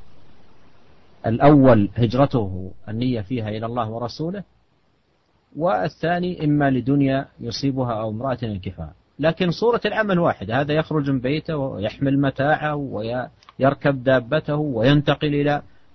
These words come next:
المنطقة الأخرى البعيدة، العمل واحد. لكن الأول، آه، قصد، آه، بذلك، آه، الهجرة إلى الله ورسوله، والآخر قصد بذلك الهجرة لدنيا يصيبها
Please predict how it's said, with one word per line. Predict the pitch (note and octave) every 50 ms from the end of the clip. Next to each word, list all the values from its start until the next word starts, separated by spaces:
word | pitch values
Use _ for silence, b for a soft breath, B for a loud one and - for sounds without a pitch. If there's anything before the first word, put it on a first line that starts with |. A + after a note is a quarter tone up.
| - -
المنطقة | A#2+ B2 B2+ C#3+ D3+ D3+ C#3+ - D3 - - C#3+ C3+ C3+
الأخرى | B2+ B2+ A#2 A#2+ A2+ - D3+ D3+ D3+ D3 C#3+
البعيدة، | C3 A2+ G#2+ A#2 G#2+ B2+ D3+ E3 D#3 D3 E3 D#3+ E3 - _ _ _ _ _ _ _ -
العمل | C#3+ C#3+ E3+ G#3+ G#3 F3
واحد. | D3 C#3+ C#3 B2 G#2 - G2+ F2+ - - - - - - - - - - - - - - - - - -
لكن | A2+ A2+ C#3+ D#3+ E3 D#3+ - D#3+ D#3+ D#3+ D#3+ -
الأول، | C#3 B2+ C3 C#3 C#3+ D3 C3 A#2 A2+ G#2+ F#2+ F2+ F2+ - _ _ _ _ _ _ _ _ _ _ _ - -
آه، | G#2 G2+ G2
قصد، | F#2+ F#2+ - C3+ C3+ - - A#2+ G2+ G2
آه، | F#2 F2 C#2+ - _ _ _ _ _ _ _ _ _ _ _ _ _ _ _ _ _ - G#2 G#2+ G#2+ G#2
بذلك، | F#2+ A2+ A2 G2+ B2 B2+ B2+ B2 A2+ G2+ - G#2
آه، | G2+ F#2+ F2 D#2+ - _ _ _ - A2 G#2+ G#2 G#2 G#2 - - A2 A2
الهجرة | G#2+ G#2 G#2+ C3+ C3 A2+ A2 A2+
إلى | G#2+ G#2+ A2 A2
الله | G#2+ A2 A#2+ A#2+ A2
ورسوله، | A2 G#2+ G#2 G2 - - C#3 D#3+ F#3 F3+ C#3
والآخر | A#2+ A2 A2 B2+ B2+ A#2+ - A#2+
قصد | G2+ G2 - C3 B2+ - B2 A2+ G#2+
بذلك | F#2+ G2 F#2+ G#2+ A#2 B2 B2+ B2 - C#3+ D#3+ - _ _ _ _ _ _ _ _ _ - A2
الهجرة | G#2+ G#2 B2 C3 B2 C3+ A#2+ A#2
لدنيا | A2 G#2 G#2 G#2 G2+ F#2+ F#2 G2+ C3+ D#3 E3+ E3 D#3 D3+ D3+ C#3 -
يصيبها | - B2+ A2 - - C3 C3 A#2+ A#2+ B2 A#2+ B2 B2 C3 C3+